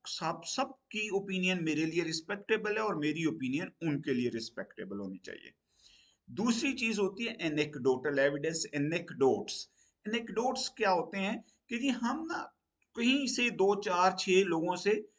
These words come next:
वो चीज हमने सुनी होती है और उसकी base पे, और वो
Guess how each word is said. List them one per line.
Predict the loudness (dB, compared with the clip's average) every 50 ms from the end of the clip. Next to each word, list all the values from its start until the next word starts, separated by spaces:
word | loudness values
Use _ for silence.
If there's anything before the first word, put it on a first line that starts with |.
| _ _ _ 0 2
वो | 2 2
चीज | 2 0 0 2 4 4
हमने | 4 4 4 2 0
सुनी | 0 0 0 0 0 0
होती | 0 -2 -2 -4 -2
है | 0 0
और | 0 0 -2 -6 -6
उसकी | -4 -4 -4 -4 -4 -4 -2
base | 0 2 4 4 4 2
पे, | -2 -4 -4
और | -2 -2 -2 -2
वो | -2 0 -2 -2 -4 -6